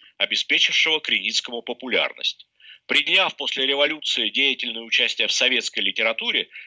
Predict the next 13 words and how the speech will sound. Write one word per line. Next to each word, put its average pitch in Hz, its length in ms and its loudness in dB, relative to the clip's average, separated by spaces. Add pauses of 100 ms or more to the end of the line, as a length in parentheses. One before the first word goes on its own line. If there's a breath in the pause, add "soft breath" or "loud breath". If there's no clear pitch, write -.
(100)
Криницкий 202 540 2
пробовал 165 500 0
перестроить 123 580 0
свое 110 240 0
творчество - 540 2
применительно 127 640 0
к 120 60 -8
задачам - 460 4 (380 loud breath)
после 147 300 2
октябрьской - 600 0
литературы. 92 720 -6 (340 soft breath)
Комедии 123 520 2
"Протналог" 110 800 -4